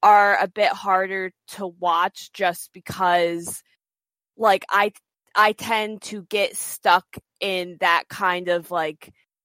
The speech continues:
darkness and stuff like that once you get out of a movie, and sometimes that's really hard to kinda shake.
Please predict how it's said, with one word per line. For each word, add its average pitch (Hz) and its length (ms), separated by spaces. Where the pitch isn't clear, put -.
darkness 208 640
and 233 120
stuff 240 240
like 247 200
that 240 360
once 190 240
you 190 60
get 180 140
out 170 280
of 202 100
a 214 80
movie, 226 580
and 185 440
sometimes 202 440
that's 180 200
really 180 220
hard 170 420
to 202 100
kinda 175 320
shake. 190 440